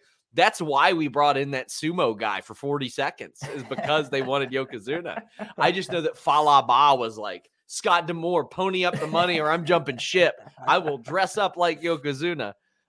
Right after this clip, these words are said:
Um, as far as Edge, I mean, I, I would imagine they, they've already got his WrestleMania program decided, and he's a part-time guy.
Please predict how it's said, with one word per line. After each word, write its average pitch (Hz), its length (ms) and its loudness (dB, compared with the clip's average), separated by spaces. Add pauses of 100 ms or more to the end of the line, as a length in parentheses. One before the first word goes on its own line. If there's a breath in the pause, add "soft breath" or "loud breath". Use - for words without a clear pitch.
(120)
Um, 143 220 -2
as 151 140 -8
far 269 200 0
as 156 180 -4
Edge, 131 500 0 (680)
I 117 60 -6
mean, 135 200 -6
I, 123 120 -2
I 131 80 -4
would 143 140 -4
imagine 156 320 -4
they, 139 180 -2
they've 123 160 -6
already 120 240 0
got 110 340 0
his 104 280 -8
WrestleMania 101 640 -8
program 95 420 -10
decided, 95 580 -6
and 92 140 -12
he's 120 160 -8
a 104 60 -12
part-time 101 540 -6
guy. 98 440 -2